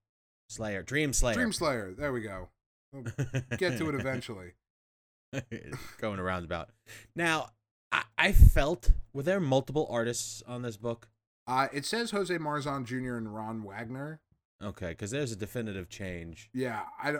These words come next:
Speaker 2: I don't know.
Speaker 1: Halfway through the book.
Speaker 2: I don't know if that's inker and artist or, or what,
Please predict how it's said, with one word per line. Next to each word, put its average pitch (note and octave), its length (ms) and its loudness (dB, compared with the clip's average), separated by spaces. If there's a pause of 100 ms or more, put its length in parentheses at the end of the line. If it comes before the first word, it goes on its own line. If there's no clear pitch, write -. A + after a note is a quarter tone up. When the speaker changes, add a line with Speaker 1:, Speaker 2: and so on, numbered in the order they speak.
Speaker 2:
I D3+ 100 2
don't D#3 140 0
know. C#3+ 240 0
Speaker 1:
Halfway A2 320 0
through G2+ 220 -6
the F2+ 80 -6
book. F2 320 -8
Speaker 2:
I A#2 80 -8
don't A#2 100 -6
know A2+ 160 -8
if G#2 80 -16
that's G#2 240 -10 (100)
inker A2 600 -6
and G2+ 460 -12
artist A2 400 -6
or, G2 260 -10
or G2+ 120 -10
what, F#2+ 320 -12